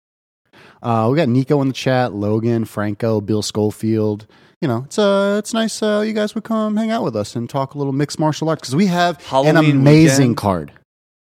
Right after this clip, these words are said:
Speaker 2: Halloween weekend, Dubai.
Speaker 1: Yeah, I don't think they, they celebrate Halloween there, do they?
Speaker 2: No Bruce Buffer, which is scary.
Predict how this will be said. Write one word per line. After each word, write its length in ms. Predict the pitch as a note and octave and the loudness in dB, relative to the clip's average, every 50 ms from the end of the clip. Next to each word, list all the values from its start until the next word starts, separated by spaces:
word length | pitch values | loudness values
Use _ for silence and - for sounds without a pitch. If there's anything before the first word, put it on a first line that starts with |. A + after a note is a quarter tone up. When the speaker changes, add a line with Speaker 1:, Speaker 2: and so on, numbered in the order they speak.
| _ | _
Speaker 2:
Halloween 460 | - - A2+ A#2 B2+ C3+ C#3 C#3 C3 A#2+ | -10 -6 -4 -4 -2 -2 -2 -2 -4 -4
weekend, 540 | G#2+ G#2 - - F#2+ G2 F#2+ F#2 F#2 F#2+ - - _ _ _ _ _ _ _ _ _ _ _ _ - | -6 -6 -8 -8 -10 -10 -10 -10 -12 -16 -18 -20 _ _ _ _ _ _ _ _ _ _ _ _ -8
Dubai. 580 | A2+ A#2 A2 G#2+ F#2+ F2+ E2+ E2 E2+ E2+ - - _ _ _ _ _ _ _ _ _ _ - | -6 -6 -4 -4 -6 -6 -6 -10 -12 -14 -16 -18 _ _ _ _ _ _ _ _ _ _ 0
Speaker 1:
Yeah, 80 | - D#3+ | 2 4
I 40 | D#3+ | 4
don't 100 | F#3+ F3+ | 4 2
think 140 | A3+ G#3 | 0 0
they, 120 | - F3+ D#3 - - - _ - | 2 0 0 0 -4 -20 _ -20
they 200 | - - B2 A#2+ | -8 -6 -4 -4
celebrate 340 | - - B2+ A#2 G#2 G#2 F2+ | -2 -2 -2 -2 -2 -4 -6
Halloween 380 | F#2 G#2+ G2 F#2+ F#2 F#2+ F2+ | -8 -8 -8 -8 -10 -12 -12
there, 100 | E2+ E2+ | -14 -12
do 140 | E2+ F2 G2+ | -12 -12 -12
they? 160 | A2 B2 C3 - _ _ - | -12 -12 -14 -16 _ _ -10
Speaker 2:
No 260 | G#2+ G#2+ G#2+ G#2+ A2+ | -8 -4 -4 -4 -4
Bruce 300 | A#2 B2+ B2+ A#2+ A#2 - | -4 -2 -2 -2 -4 -6
Buffer, 520 | - G#2+ F#2+ F2 - - F#2+ F#2 F#2 - _ _ _ _ _ _ _ _ _ | -8 -8 -8 -8 -10 -10 -12 -12 -12 -14 _ _ _ _ _ _ _ _ _
which 180 | - - G2+ - | -20 -20 -18 -16
is 120 | F#2+ F#2 | -14 -12
scary. 520 | - - - - F2+ F2 F2 E2 E2+ G2+ | -12 -12 -10 -10 -10 -10 -10 -12 -14 -16